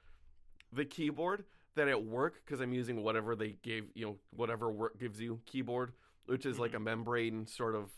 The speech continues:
Speaker 1: cheapo keyboard.
Speaker 2: Yep.
Speaker 1: They, uh, I find that my fin-, I'm more like, instead of typing, like, it's like each finger's trying to punch the key to get that sound. So people are like, "That's not even real typing. What are you doing?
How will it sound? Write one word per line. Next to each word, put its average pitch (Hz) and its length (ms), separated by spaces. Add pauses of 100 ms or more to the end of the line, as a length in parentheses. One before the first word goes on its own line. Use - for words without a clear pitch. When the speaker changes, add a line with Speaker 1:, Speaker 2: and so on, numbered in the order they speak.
(180)
Speaker 1:
cheapo 113 400
keyboard. 127 460 (540)
Speaker 2:
Yep. 143 180 (260)
Speaker 1:
They, 123 300
uh, 113 220 (720)
I 143 80
find 160 440
that 160 240
my 131 100
fin-, - 340
I'm 147 140
more 151 180
like, 143 180
instead 147 200
of 120 100
typing, 165 380
like, 135 200 (240)
it's - 140
like 180 160
each 220 200
finger's 214 320
trying 202 220
to - 120 (140)
punch 196 520
the 165 80
key 151 560 (220)
to 170 140
get 147 280
that 143 220
sound. 151 480 (400)
So 170 160
people 185 300
are 165 80
like, 160 240
"That's 220 200
not 240 200
even 220 180
real 247 180
typing. 240 480
What 226 160
are 277 40
you 240 100
doing? 247 480